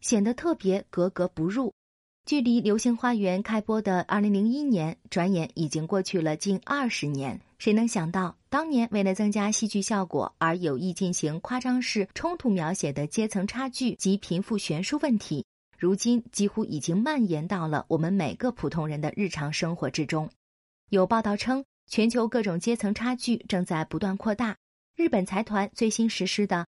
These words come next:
十八岁意识调查显示，现实中有七成人对此深有感受，而且有百分之五十七点六的人在日常生活中感觉到贫富不均。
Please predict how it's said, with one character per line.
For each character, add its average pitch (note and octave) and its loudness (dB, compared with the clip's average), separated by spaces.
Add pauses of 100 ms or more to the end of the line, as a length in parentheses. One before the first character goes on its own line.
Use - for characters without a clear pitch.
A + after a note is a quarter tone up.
十 - -2
八 C#4+ 0
岁 B3+ 0
意 A#3 2
识 G#3 0
调 A#3 0
查 E3 -4
显 D3+ -2
示， - -2 (340)
现 A3+ 4
实 A3 0
中 B3+ 0
有 D3 0
七 - 0
成 G3 0
人 E3+ 0
对 E3 0
此 - -6
深 E4 -2
有 C4 -2
感 A3+ -4
受， - 0 (200)
而 G3 4
且 G#3 2
有 F#3 2
百 - -2
分 F#3+ -2
之 G#3+ 2
五 D#3 -2
十 F#3 -2
七 - -2
点 F#3 0
六 D#4 0
的 G#3+ 0
人 D3+ -2 (100)
在 G#3 4
日 A#3 2
常 G3 0
生 G#3+ 0
活 F#3+ 0
中 G#3+ 0
感 C3+ -2
觉 C#3+ -2
到 A#3+ -2
贫 D#3+ -2
富 F3 -2
不 E3+ -2
均。 G#3 2